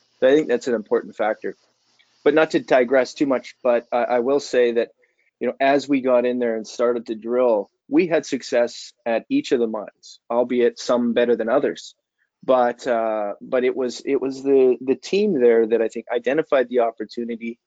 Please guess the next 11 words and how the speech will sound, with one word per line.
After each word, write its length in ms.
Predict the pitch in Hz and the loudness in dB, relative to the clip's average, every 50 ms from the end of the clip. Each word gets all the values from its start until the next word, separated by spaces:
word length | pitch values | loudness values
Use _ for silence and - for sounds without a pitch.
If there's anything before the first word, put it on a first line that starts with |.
| _ _ _ _ _ _ _ _ _ - | _ _ _ _ _ _ _ _ _ -4
They 140 | 110 120 117 | 0 0 0
saw 300 | - - - 139 139 143 | 0 2 2 4 4 4
the 100 | 131 123 | 4 2
numerous 400 | 123 127 131 127 123 117 117 - | 0 0 0 0 0 -2 -2 -4
targets, 400 | - - 117 113 113 120 117 - | -6 -4 -2 0 -2 -2 -4 -2
were 140 | 117 120 127 | 0 0 2
able 180 | 143 147 156 143 | 2 2 0 -2
to 80 | 131 | 0
raise 300 | 110 117 113 113 110 113 | 0 0 0 0 0 -2
enough 280 | 110 107 117 117 - - | -4 -6 -6 -6 -8 -10
capital, 640 | - - 113 117 123 123 - 123 113 101 95 98 | -10 -6 -4 -2 -2 -2 -2 -2 0 0 -2 -4